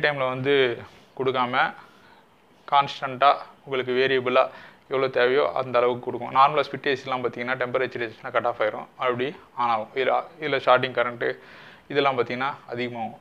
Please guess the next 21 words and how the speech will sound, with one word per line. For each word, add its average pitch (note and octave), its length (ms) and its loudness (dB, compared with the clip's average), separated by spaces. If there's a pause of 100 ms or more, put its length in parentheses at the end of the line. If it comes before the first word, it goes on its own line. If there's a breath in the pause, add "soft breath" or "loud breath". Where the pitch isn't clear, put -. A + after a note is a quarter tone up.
இதுதான் C#3+ 340 2
வந்து C#3 120 -4 (120)
இன்வெர்டர் D#3+ 340 -4
டைப்னு B2+ 280 -2
சொல்லுவாங்க. A#2+ 260 -6 (800 loud breath)
உங்களுக்கு C#3+ 320 2 (180)
தேவையான D3+ 400 4
ஸ்பீடுக்கு C3+ 320 -4
மட்டும்தான் B2+ 400 -4
வந்து B2 180 -6
கம்ப்ரஸர் A#2 460 -4
ஓடும், C3+ 320 -2
தேவையான B2+ 400 2
ஃப்ளோவுக்கு A#2+ 320 -4
மட்டும்தான் A#2+ 340 -8
கம்ப்ரஸர் A2+ 380 -6
வந்து A#2 180 -2 (800 loud breath)
ஓடும். B2+ 240 0 (420 loud breath)
அந்த C3 180 -6
கம்ப்ரஸர் C#3 440 2
வந்து C3 200 -2